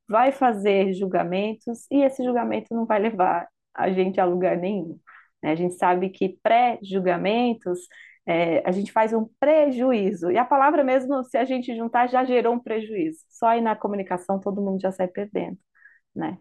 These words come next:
É, não tem como falar de empati-, de não falar de empatia, né? Porque a gente, é, nessa, dessa escuta de qualidade, a gente se põe minimamente no lugar do outro.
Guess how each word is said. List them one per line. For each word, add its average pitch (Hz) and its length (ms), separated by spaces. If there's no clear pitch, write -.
É, 214 160
não 254 200
tem 320 140
como 311 180
falar 240 240
de 254 120
empati-, 247 380
de 208 200
não 233 320
falar 240 440
de 262 120
empatia, 254 1000
né? 196 340
Porque 170 280
a 185 60
gente, 190 540
é, 165 280
nessa, 220 760
dessa 190 280
escuta 247 580
de 190 160
qualidade, 196 880
a 214 100
gente 240 420
se 262 220
põe 254 240
minimamente 262 680
no 247 80
lugar 240 240
do 247 100
outro. 185 340